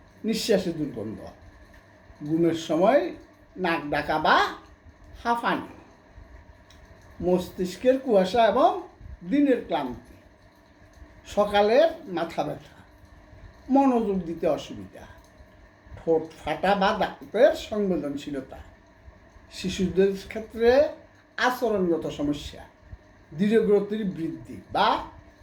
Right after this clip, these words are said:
এডিএইচডি এর মতো লক্ষণ। যদিও আপনি মনে করেন যে আপনি পর্যাপ্ত ঘুম পাচ্ছেন এবং লক্ষণগুলির অর্থ হতে পারে আপনি রাতে ঠিকমতো শ্বাস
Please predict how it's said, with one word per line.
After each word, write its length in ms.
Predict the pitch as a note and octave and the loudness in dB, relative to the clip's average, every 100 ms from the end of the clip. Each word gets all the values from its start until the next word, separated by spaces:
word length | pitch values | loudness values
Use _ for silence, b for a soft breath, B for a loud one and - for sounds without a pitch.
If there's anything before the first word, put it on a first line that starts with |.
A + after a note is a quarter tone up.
| - | -6
এডিএইচডি 1500 | E3 E3+ E3 E3 G3+ C4 F4 - - F#3+ G#3 - F#3+ A3+ A#3 | 0 2 2 0 2 2 2 -2 0 2 2 -2 -6 0 2
এর 100 | A3+ | 2
মতো 400 | A3 - D#4+ G4+ - - - - | 0 2 2 0 -6 -18 -16 -10
লক্ষণ। 400 | D3+ C3+ - - - - - - - - - - - - - - - - - - | -2 -2 -4 -12 -20 -20 -20 -20 -20 -20 -20 -18 -18 -18 -20 -20 -20 -20 -20 0
যদিও 340 | D#3 G#3 C4 D#4+ | 4 6 6 4
আপনি 220 | D4+ C4 | 4 0
মনে 260 | A3 F#3 E3+ | -2 0 -2
করেন 280 | F#3 B3 | -2 -2
যে 200 | G3+ G3+ | 0 0
আপনি 420 | E3+ E3 - G3 C4+ | 0 -2 -6 -6 -2
পর্যাপ্ত 520 | G#3 F3+ F3 - G3+ | -2 0 -2 -2 -4
ঘুম 300 | D#3 G#3 G3+ | -4 -4 -2
পাচ্ছেন 440 | E3 - - - - - | -2 -2 -10 -18 -18 -6
এবং 360 | F#3+ B3 E4 - - - - E3+ | 0 2 0 -6 -16 -20 -12 0
লক্ষণগুলির 1040 | E3 E3 - A3+ A3+ A3+ A#3+ C#4 E4 - - | 0 0 -2 0 2 2 2 2 2 -2 -4
অর্থ 340 | F3 - - | -4 -4 -10
হতে 280 | F#3+ D#3+ F#3 | -6 -4 -4
পারে 520 | F#3 F3 D#3 D4 - - - - | -4 0 4 2 2 -12 -20 -10
আপনি 320 | C#3+ - D#3+ | -10 -4 -2
রাতে 340 | D3+ D3 A3 A#3 | -2 -2 -4 -6
ঠিকমতো 720 | - G3+ - F#3 F#3+ C4+ F#4 | -6 -12 -6 -2 2 4 4
শ্বাস 420 | F#4 - G3 D#4 | 2 -6 -2 -2